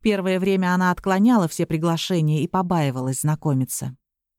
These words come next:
Денис со страхом ждал, когда она собиралась идти разливать вечерний чай, и неустанно твердил, чтобы она ни с кем не общалась. А тут еще, кроме вечернего чая, ей вменили в обязанность участвовать в разливании ночного чая,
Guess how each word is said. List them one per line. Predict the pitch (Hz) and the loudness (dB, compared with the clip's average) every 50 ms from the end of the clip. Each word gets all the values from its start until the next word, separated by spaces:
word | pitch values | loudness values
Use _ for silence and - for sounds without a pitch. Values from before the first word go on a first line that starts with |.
| _ _ _ _ _ - - - | _ _ _ _ _ -18 -6 -2
Денис | 196 185 196 196 202 214 214 - | 0 2 4 4 4 4 2 2
со | - - 208 | 0 -2 -4
страхом | 196 - - 214 190 165 - - 156 156 | -4 -2 -2 -2 -2 -2 -2 0 0 0
ждал, | 147 147 190 190 196 185 | 0 0 0 -2 -2 -2
когда | - 170 165 156 165 160 160 | -2 -4 -2 0 0 0 0
она | 160 160 151 | 0 -2 -2
собиралась | - 175 165 165 165 175 180 175 165 151 - | -2 0 0 2 2 2 0 0 0 0 -2
идти | 170 160 - - 190 | -4 -4 0 0 2
разливать | 180 165 151 - 170 165 165 175 170 - | 2 2 2 0 0 0 2 0 -2 -2
вечерний | 160 165 156 - - 170 160 165 165 165 156 | -2 -4 -2 -2 -2 -2 0 2 2 0 0
чай, | - - 165 147 135 127 - - - - _ | 0 -2 -2 0 0 -2 -4 -8 -16 -8 _
и | - 196 | 2 4
неустанно | 190 185 185 175 - - 220 226 214 196 180 | 4 4 4 2 0 -2 -2 0 0 0 -2
твердил, | - 185 175 180 170 165 160 220 262 277 - | -2 -2 -2 -2 -2 0 0 0 0 0 -2
чтобы | - - 180 165 175 | -2 -2 0 2 2
она | 175 175 175 | 2 2 4
ни | 180 175 175 | 2 2 2
с | - - - | 0 -2 -2
кем | - 208 208 214 | 0 2 4 4
не | 196 190 | 4 4
общалась. | 185 185 - - - 180 151 127 123 113 117 - - - _ _ _ _ _ _ _ _ - - _ | 2 -2 -4 -6 -4 -4 -2 -2 -4 -6 -8 -12 -16 -20 _ _ _ _ _ _ _ _ -20 -16 _
А | - 196 196 | -4 -4 0
тут | - 311 320 - | 0 0 0 0
еще, | 233 226 208 - 233 226 | 0 0 0 0 0 0
кроме | - 220 226 220 214 208 | 0 2 2 2 2 2
вечернего | 208 202 - - 220 208 196 202 196 196 196 | 0 0 0 -2 0 0 2 2 2 0 0
чая, | - - 247 262 269 240 226 202 190 175 - | -2 -2 -2 0 2 2 2 2 0 0 -2
ей | - 214 190 214 262 269 247 | -2 -2 0 2 2 2 4
вменили | 208 190 202 208 202 208 208 208 190 | 4 4 4 4 4 4 4 4 2
в | 180 185 | 2 0
обязанность | 190 185 233 247 240 202 214 202 202 190 - - | 0 0 0 0 0 2 2 2 2 2 0 0
участвовать | 208 - - 214 208 196 - - 196 190 190 - | -2 -2 0 0 -2 -2 0 0 0 2 2 0
в | 185 185 | 0 -2
разливании | 190 180 175 190 185 180 196 196 190 196 196 196 | -2 0 0 -2 0 0 0 0 2 2 2 2
ночного | 196 196 196 - - - 185 156 135 139 | 2 0 0 0 0 0 0 0 0 -2
чая, | - - 151 135 131 123 127 | -4 -4 -4 -4 -4 -4 -6